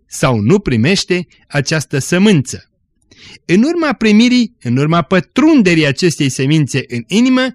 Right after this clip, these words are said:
răsare o viață nouă, viață din Dumnezeu, care are felul de a fi al lui Dumnezeu, are chipul lui Dumnezeu în om.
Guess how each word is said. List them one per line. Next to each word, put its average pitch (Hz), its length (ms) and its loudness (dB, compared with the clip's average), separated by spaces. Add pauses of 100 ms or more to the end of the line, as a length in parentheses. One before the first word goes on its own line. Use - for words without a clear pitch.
(280)
răsare 147 560 -2
o 135 160 -4
viață 123 500 -2
nouă, 214 520 2 (200)
viață 135 460 -4
din 123 240 0
Dumnezeu, 113 680 -2 (280)
care 127 260 -2
are 135 200 0
felul 127 560 0
de 123 120 -2
a 123 60 -2
fi - 340 -4
al 127 280 -4
lui 143 160 2
Dumnezeu, 117 680 -2 (220)
are 123 260 -4
chipul 226 520 -4
lui 190 140 0
Dumnezeu 160 680 -2
în 131 200 -2 (120)
om. 120 260 -6